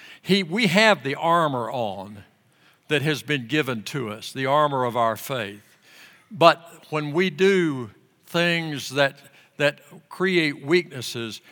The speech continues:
we may have a, a place between the armor where Satan can stick his stiletto in and twist it and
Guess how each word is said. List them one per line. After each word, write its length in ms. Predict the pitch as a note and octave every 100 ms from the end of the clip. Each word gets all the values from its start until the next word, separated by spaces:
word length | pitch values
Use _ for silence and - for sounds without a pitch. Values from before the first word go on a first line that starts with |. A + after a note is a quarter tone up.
| -
we 180 | C#3+ E3+
may 220 | E3 D#3+
have 320 | C#3 E3+ D#3+ B2+
a, 120 | A2 -
a 80 | C3+
place 480 | - - F#3 C#3+ -
between 720 | B2+ B2 - F3+ E3 C3 G2+ - - -
the 140 | C#3
armor 640 | D3+ D#3 D#3+ C3+ A#2 G#2 _ _ _
where 400 | - E3 D3+ A#2 - -
Satan 600 | - - F#3 F#3+ C#3 C3
can 180 | C#3+
stick 380 | A#2+ - F#3+ F3+
his 280 | - E3+ C#3
stiletto 840 | - - C3+ D3 D#3 - C#3 A#2+
in 340 | C#3 D3+ C#3 A#2+
and 160 | A2+
twist 400 | - E3+ D#3 -
it 220 | A2 - - - - -
and 300 | C3+ B2+ A#2+